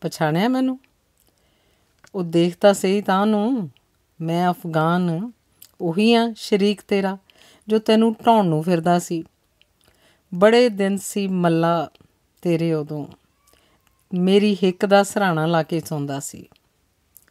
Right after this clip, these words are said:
ਤਿੱਬਤ ਤੱਕ ਦੇ ਬਰਫੀਲੇ ਪਹਾੜ ਤੇ ਰਾਜਸਥਾਨ ਦਾ ਮਾਰੂਥਲ ਤੇਰੀਆਂ ਬਾਹਾਂ ਦੀ ਬੁੱਕਲ 'ਚ ਹੁੰਦਾ ਸੀ।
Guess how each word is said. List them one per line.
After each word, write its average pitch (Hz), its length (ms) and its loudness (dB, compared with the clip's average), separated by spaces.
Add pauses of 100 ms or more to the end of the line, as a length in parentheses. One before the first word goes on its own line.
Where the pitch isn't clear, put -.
(540)
ਤਿੱਬਤ 240 440 2
ਤੱਕ 208 300 0
ਦੇ 208 160 2
ਬਰਫੀਲੇ 196 640 -2
ਪਹਾੜ 165 460 0
ਤੇ 175 180 -4
ਰਾਜਸਥਾਨ 165 640 -2
ਦਾ 160 120 -2
ਮਾਰੂਥਲ 160 720 -4
ਤੇਰੀਆਂ 156 360 -6
ਬਾਹਾਂ 151 420 -6
ਦੀ 156 120 -8
ਬੁੱਕਲ 160 420 -6
'ਚ - 120 -14
ਹੁੰਦਾ 139 260 -10
ਸੀ। - 260 -16